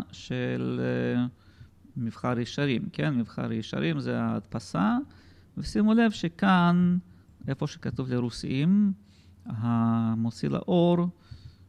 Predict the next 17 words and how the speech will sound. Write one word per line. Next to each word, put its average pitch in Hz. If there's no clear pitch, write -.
אה, 123
עקב 135
צנזורה, 131
כן? 151
לא 143
הדפ-, -
הדפיס 127
את 117
זה 117
נשיא 113
לרוסיים, 120
כתב, 185
כתוב 185
נשיא 139
לעקומז. 147
נושא 120
ל-, 139